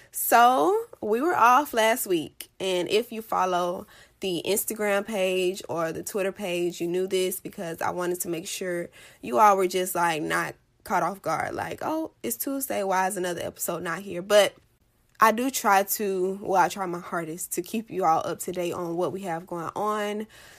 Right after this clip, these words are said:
So last Sunday, I was in a car accident and I was just, like, hurting physically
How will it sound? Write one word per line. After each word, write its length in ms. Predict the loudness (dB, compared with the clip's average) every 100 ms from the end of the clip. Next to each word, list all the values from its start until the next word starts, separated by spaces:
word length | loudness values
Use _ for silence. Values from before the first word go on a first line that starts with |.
| -16
So 360 | -4 6 8 10
last 460 | 10 10 8 8
Sunday, 760 | 4 4 2 2 2 0 0 -2 -8 0
I 120 | 2
was 140 | 2
in 100 | -2
a 40 | -4
car 220 | -2 0
accident 640 | 2 0 -2 -4 -4 -6 -8
and 140 | -6
I 120 | -2 -2
was 220 | -4 -6
just, 220 | -6 -4
like, 240 | -4 -4
hurting 600 | -6 -4 -4 -4 -6 -6 -8
physically 880 | -4 -4 -4 -6 -8 -6 -6 -8